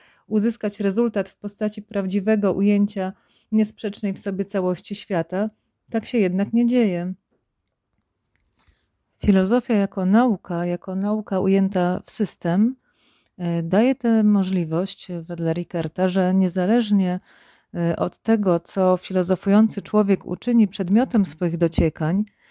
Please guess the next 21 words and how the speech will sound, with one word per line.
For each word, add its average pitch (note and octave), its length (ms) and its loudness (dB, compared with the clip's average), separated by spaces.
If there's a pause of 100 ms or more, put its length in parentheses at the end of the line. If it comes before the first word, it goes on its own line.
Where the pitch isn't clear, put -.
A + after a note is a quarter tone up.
(360)
zawsze A#3 420 -2
musi A#3+ 260 0
stać - 340 -4
na A3+ 160 6
pozycji A3 560 -2
niezaangażowanego A3 1160 2
czynnie A3+ 440 2
obserwatora. G#3 920 -2 (840)
Nawet G3 400 0
gdy G#3 240 2
rozważaniom G#3 640 4
podlegać G#3 460 -2
będzie G3 300 0
związek G3 540 0
rzeczywistości G3+ 920 -6
i F#3+ 60 -2
wartości, G3+ 560 -2
na E3+ 100 -2
przykład F3 360 -6
wartości F#3+ 520 0
prawdy, G3 540 0